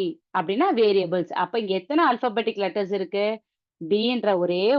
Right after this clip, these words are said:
ஒரு லெட்டர் தான் இருக்கு. சரி. அப்ப மாறி, that is constant.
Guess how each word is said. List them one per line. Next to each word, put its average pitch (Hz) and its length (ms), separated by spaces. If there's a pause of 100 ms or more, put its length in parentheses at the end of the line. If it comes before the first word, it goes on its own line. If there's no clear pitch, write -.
ஒரு 208 180
லெட்டர் 160 320
தான் 269 220
இருக்கு. 151 260 (240)
சரி. 160 200 (480)
அப்ப 196 160 (300)
மாறி, 233 420 (140)
that 165 200
is 240 80 (140)
constant. 220 460